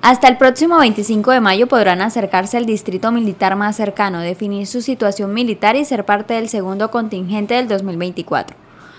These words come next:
Las unidades que integran la Quinta Brigada del Ejército Nacional invitan a los jóvenes de la región que no han definido su situación militar para que se acerquen a cualquiera de los distritos militares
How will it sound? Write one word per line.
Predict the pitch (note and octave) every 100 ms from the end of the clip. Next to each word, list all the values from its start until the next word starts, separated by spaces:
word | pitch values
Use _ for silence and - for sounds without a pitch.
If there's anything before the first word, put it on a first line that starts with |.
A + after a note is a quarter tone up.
| - -
Las | A3+
unidades | A#3+ A3+ G#3+ A#3+ -
que | C4
integran | G#3+ G3 G#3 A#3+
la | A3
Quinta | A3 F#3+ G#3+
Brigada | A3+ F3+ F3 F#3+
del | A3 G3
Ejército | G3 F#3 G3+ G#3+ A3+
Nacional | G#3+ G#3 F#3 G#3+ A3
invitan | F3+ F#3 G#3 A3+
a | A3
los | F#3+ -
jóvenes | A#3 B3+ C#4 C4+
de | A#3+
la | G#3
región | F#3+ G3 G3+ G#3
que | A#3
no |
han | A#3+ A#3+
definido | B3+ A3 F#3+ G3+
su | A3 A#3
situación | A3+ F#3+ G3 G3+ G3+
militar | A3+ G3+ G#3 A#3+ - - - - _
para | A3+ A3
que | A3 A3
se | G#3+
acerquen | F#3+ - A3+ A#3+ C4+
a | B3+
cualquiera | G3+ G3 G#3 A3
de | A#3
los | A3
distritos | G3+ G3 G3 A3+ A#3+
militares | B3 F3+ F#3 G#3+ C#4+